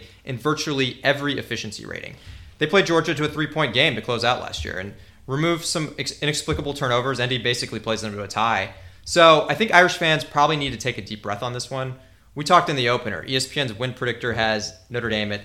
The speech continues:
eight point seven expected wins. So that's down from last week, just barely above where we were to start the season.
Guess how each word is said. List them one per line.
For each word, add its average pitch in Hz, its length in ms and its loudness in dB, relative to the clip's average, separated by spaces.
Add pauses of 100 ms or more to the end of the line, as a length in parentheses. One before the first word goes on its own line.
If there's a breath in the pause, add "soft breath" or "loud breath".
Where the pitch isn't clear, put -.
(120)
eight 143 240 -6
point 147 160 -6
seven 113 260 -2
expected 104 400 -10
wins. - 240 -12
So 139 360 0 (360 loud breath)
that's 196 200 2
down 214 160 6
from 185 160 -4
last 135 280 4
week, 131 240 0
just 127 240 -8
barely 139 300 6
above 117 320 2
where 117 100 -2
we 110 120 -4
were 107 160 -4
to 101 40 -8
start 104 260 -4
the - 60 -16
season. 101 520 -6